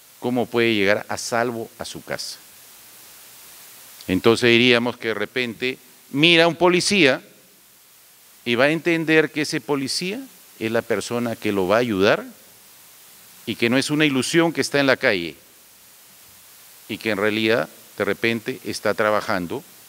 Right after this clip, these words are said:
para un banco, para una farmacia, para un restaurante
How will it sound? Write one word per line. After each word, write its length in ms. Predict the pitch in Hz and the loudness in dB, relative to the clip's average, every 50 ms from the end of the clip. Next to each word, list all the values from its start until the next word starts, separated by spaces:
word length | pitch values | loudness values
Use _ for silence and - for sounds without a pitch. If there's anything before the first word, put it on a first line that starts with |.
| - - - - - - - - - | -20 -20 -20 -20 -20 -20 -20 -8 -2
para 200 | - 98 95 92 | 0 0 2 2
un 120 | 95 98 | 0 0
banco, 420 | 92 113 113 123 120 - 175 208 196 - - | 0 0 -2 -2 -4 -10 -12 -14 -14 -14 -10
para 140 | - 90 92 | -8 -8 -6
una 180 | 92 101 101 | -6 -6 -8
farmacia, 560 | - 113 98 92 101 120 131 - - - 165 214 - - - | -6 -6 -6 -4 -2 -2 -2 -2 -4 -10 -10 -12 -14 -8 -4
para 120 | 104 107 | -2 -2
un 120 | 110 107 113 | -2 0 -2
restaurante 520 | 117 110 - 120 117 120 131 156 190 | -4 -2 0 0 2 2 0 0 -4